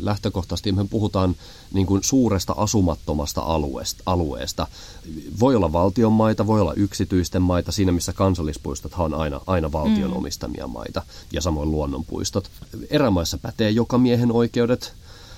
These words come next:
Speaker 1: Ja, ja erämaissa ehkä, niinku, semmonen, vaikka niitä osittain yksityiset omistaakin, niin, niin kyllä meillä on myös Suomessa erämaalaki. Ja, ja kyllä, niinku, erämaat on tarkoitus säilyttää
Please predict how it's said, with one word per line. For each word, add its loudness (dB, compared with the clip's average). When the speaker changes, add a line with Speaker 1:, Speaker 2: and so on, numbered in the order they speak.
Speaker 1:
Ja, 2
ja 2
erämaissa 2
ehkä, 0
niinku, 0
semmonen, 4
vaikka 2
niitä 2
osittain 0
yksityiset -2
omistaakin, 2
niin, 2
niin 0
kyllä 2
meillä 4
on 4
myös 0
Suomessa 0
erämaalaki. 2
Ja, 2
ja 0
kyllä, 4
niinku, 0
erämaat 2
on 2
tarkoitus 2
säilyttää 2